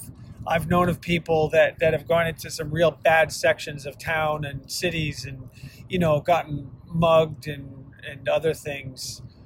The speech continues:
um, you know, knowing that they were walking into that, that area. Unfortunately, there are those times where, um, you know,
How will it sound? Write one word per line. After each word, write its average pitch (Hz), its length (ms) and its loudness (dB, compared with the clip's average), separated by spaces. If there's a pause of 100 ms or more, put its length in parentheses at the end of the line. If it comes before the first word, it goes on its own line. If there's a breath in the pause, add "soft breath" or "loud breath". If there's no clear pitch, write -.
(180)
um, 135 840 -4 (320)
you 254 120 2
know, 165 220 4
knowing 208 520 4
that 175 160 4
they 175 80 4
were 156 160 6
walking 156 400 6
into 165 280 0
that, 135 300 0 (180)
that 143 200 4
area. 147 540 4 (840)
Unfortunately, 190 800 4
there 196 180 6
are 180 60 8
those 180 220 8
times 180 420 -4
where, 170 600 4
um, 165 540 0 (100)
you 170 120 -16
know, 156 500 -4